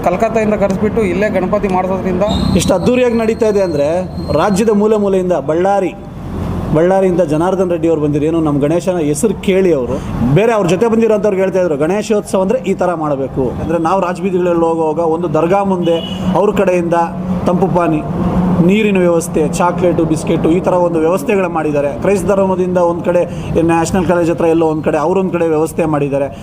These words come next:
Speaker 2: ಆ, ಹಿಂದೂಪುರ ಸರ್ಕಲ್ ಇರೋ ದರ್ಗಾ ಕಡೆಯಿಂದ ಅವರು, ಆ, ಸುಮಾರು ಹತ್ತು ಸಾವಿರ ಲೀಟರ್ ಮೇಲ್ಪಟ್ಟು ನೀರಿನ ಬಾಟ್ಲು, ಆ, ಬೇರೆ ಏನು ಅವ್ರ ಕೈಯಲ್ಲಿ ಆಗುತ್ತೋ ಆ ವ್ಯವಸ್ಥೆನ ಅವರು ಮಾಡ್ಕೊಡ್ತೀವಿ ಅಂತ ಹೇಳಿ ತಿಳಿಸಿ.
Speaker 1: ಯುವಕ ಸಂಘ,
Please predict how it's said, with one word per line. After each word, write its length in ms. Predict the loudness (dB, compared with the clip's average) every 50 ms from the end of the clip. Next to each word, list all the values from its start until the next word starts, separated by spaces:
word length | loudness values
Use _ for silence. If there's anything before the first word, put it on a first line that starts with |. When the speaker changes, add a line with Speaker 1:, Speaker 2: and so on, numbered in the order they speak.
| -12 -8 -4 -2 0
Speaker 2:
ಆ, 100 | 2 2
ಹಿಂದೂಪುರ 400 | 2 2 2 2 2 2 0 0
ಸರ್ಕಲ್ 340 | 0 0 0 0 0 0
ಇರೋ 200 | 2 0 0 0
ದರ್ಗಾ 220 | 0 0 0 0 0
ಕಡೆಯಿಂದ 300 | 0 0 -2 0 0 0
ಅವರು, 420 | 0 0 0 0 2 2 2 0
ಆ, 180 | 0 -2 -4 -4
ಸುಮಾರು 300 | -4 -2 0 0 0 0
ಹತ್ತು 240 | -2 -4 -6 -4 -2
ಸಾವಿರ 220 | 0 0 0 0 0 -2
ಲೀಟರ್ 160 | -2 -2 -2
ಮೇಲ್ಪಟ್ಟು 540 | 0 0 0 0 0 0 -2 -2 0 0 0 0 0 -4 -8 -8 -6 -2 0
ನೀರಿನ 300 | 2 2 2 2 2 2
ಬಾಟ್ಲು, 380 | 2 0 0 0 0 0 0 -2 -4 -6 -8 -6 -4 -2 0
ಆ, 280 | 2 2 2 2 0 2
ಬೇರೆ 280 | 2 2 2 2 2
ಏನು 180 | 2 0 0 0
ಅವ್ರ 120 | 0 -2
ಕೈಯಲ್ಲಿ 280 | 0 0 0 0 0 0
ಆಗುತ್ತೋ 240 | -2 -4 -4 -2 0
ಆ 40 | 0
ವ್ಯವಸ್ಥೆನ 360 | 2 0 0 -2 -2 -2 0
ಅವರು 200 | 0 0 0 0
ಮಾಡ್ಕೊಡ್ತೀವಿ 480 | -2 -2 -2 -2 -4 -4 -2 -2 0
ಅಂತ 120 | 0 0 -2
ಹೇಳಿ 100 | -2 -2
ತಿಳಿಸಿ. 300 | -2 -2 -2 -2 -2 -2
Speaker 1:
ಯುವಕ 160 | 0 0 -2
ಸಂಘ, 260 | -2 -4 -4 -2 0